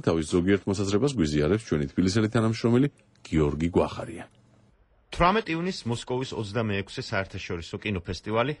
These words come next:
Speaker 2: კვენტინ ტარანტინოს ახალი ფილმით, "მოკალი ბილი ორით" გაიხსნა. საბჭოთა ეპოქაში მოსკოვის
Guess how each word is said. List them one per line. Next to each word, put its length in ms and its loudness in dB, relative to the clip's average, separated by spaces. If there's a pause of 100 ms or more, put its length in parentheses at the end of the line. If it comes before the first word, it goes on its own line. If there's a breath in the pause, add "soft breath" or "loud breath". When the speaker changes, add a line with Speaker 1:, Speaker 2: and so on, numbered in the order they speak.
(340 soft breath)
Speaker 2:
კვენტინ 420 0
ტარანტინოს 680 0 (180)
ახალი 360 -6
ფილმით, 440 -6
"მოკალი 440 0 (100)
ბილი 280 -2 (140)
ორით" 400 -2
გაიხსნა. 460 -8 (640 soft breath)
საბჭოთა 440 0 (120)
ეპოქაში 480 -4
მოსკოვის 480 -4